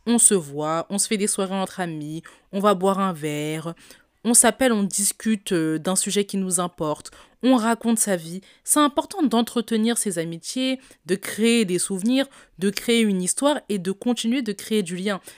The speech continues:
C'est pas parce qu'il y a un moment où vous étiez hyper proches, vous avez créé du lien,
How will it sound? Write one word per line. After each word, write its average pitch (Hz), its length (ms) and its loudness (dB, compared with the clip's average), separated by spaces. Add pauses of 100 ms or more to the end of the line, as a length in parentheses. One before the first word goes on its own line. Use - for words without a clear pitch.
(120)
C'est - 120 -2
pas 330 120 4
parce 392 180 0
qu'il 269 160 0
y 202 100 0
a 185 60 0
un 180 60 -2
moment 190 280 -2
où 247 60 0
vous 196 120 -4
étiez - 280 -12 (160)
hyper 220 480 2
proches, 240 340 -4
vous 175 80 -6
avez 160 80 -2
créé 170 220 -6
du 151 120 -8
lien, 180 240 -4